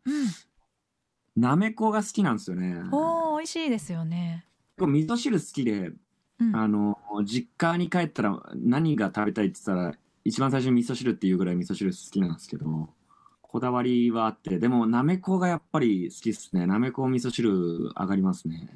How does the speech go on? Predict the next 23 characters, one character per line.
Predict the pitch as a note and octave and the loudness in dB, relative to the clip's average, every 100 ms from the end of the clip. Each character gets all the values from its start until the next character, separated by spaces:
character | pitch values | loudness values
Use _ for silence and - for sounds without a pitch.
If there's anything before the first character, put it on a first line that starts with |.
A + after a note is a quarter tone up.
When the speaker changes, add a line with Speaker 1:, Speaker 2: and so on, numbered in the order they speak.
| - | -12
Speaker 2:
テ | E2+ | -10
ン | |
シ | D#2 - | -8 -10
ョ | |
ン。 | C3+ - _ _ - C4+ | -12 -18 _ _ -2 2
Speaker 1:
の、 | C#4 | 2
ど | C#4 G4+ | 2 2
ん | G4+ | 2
な | D4 A3+ | 2 2
味 | A#3+ | 2
噌 | C4 C#4 | 2 2
味 | B3+ G3 | 2 0
が | G3 G3 | -4 -2
い | G3+ | -2
い | |
と | F#3+ | -2
か | F3+ | -4
は | E3+ F#3 | -2 0
あ | |
り | G3+ | 2
ま | G#3 | 2
す | G#3 | -2
か？ | - - | -6 -16